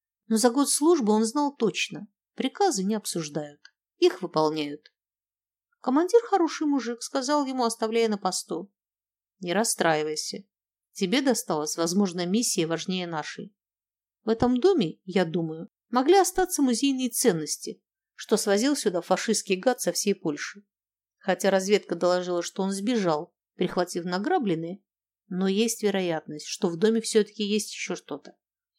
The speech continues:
А мы, как бойцы Красной Армии, должны не допускать разграбления народного достояния». «Что, зря нам Лёха Батян героически такую красоту спас», сказал командир, восхищённо оглядывая красивый замок. «Рисковал жизнью со своей группой.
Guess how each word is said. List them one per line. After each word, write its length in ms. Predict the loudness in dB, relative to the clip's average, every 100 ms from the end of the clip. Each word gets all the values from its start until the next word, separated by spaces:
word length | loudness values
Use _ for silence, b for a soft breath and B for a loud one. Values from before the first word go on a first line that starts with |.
| _ _
А 180 | 0 2
мы, 180 | 2
как 200 | 2 -2
бойцы 320 | 0 -2 -2 -4
Красной 420 | -2 -2 -2 -2
Армии, 360 | -2 -4 -8
должны 260 | -4 0 2
не 120 | 2
допускать 560 | 2 2 2 2 0 0
разграбления 640 | -4 0 0 0 0 0
народного 440 | 0 0 0 0 0
достояния». 680 | -2 -4 -4 -4 -8 -14 -20 _ _ _ _ _ _ _
«Что, 400 | -12 -2 2 4
зря 280 | 6 6 6
нам 220 | 4 4
Лёха 240 | 2 2
Батян 440 | 0 0 0 -4 -2
героически 540 | 0 0 -2 -6 -6
такую 320 | -4 -2 -2
красоту 480 | -4 -4 -2 -2 -2
спас», 460 | -4 -6 -8 -10 _ _ _ _
сказал 420 | -10 -4 0 0
командир, 480 | 0 -6 -6 -4 -2
восхищённо 800 | -2 -2 -4 -6 -4 -4 -2 -2
оглядывая 480 | -2 -2 -2 -2 -4
красивый 480 | -4 -6 -4 -4 -2
замок. 520 | -2 -4 -4 -10 -16 _ _ _ _ _ _ _
«Рисковал 540 | 0 0 2 2 2
жизнью 420 | 2 0 0 0 -2
со 140 | -2
своей 260 | 0 2 2
группой. 500 | 0 -2 -2 -6